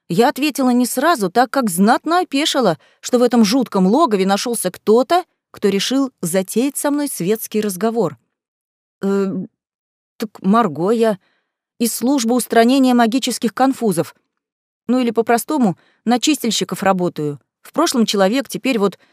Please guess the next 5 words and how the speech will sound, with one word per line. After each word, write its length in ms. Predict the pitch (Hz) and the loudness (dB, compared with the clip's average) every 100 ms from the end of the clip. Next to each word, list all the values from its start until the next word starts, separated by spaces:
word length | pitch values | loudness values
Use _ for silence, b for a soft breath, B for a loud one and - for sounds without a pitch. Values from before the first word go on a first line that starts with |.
| - | -8
недомаг. 560 | 180 170 160 170 180 - _ _ - | -2 0 0 -2 -4 -12 _ _ -2
Долгая 400 | 202 208 160 175 | 2 2 2 -4
история. 560 | - 240 240 165 151 - _ _ _ | -4 0 2 0 -2 -8 _ _ _
Пришла 360 | 190 - 233 | -4 0 2
вот... 220 | 233 220 | 2 0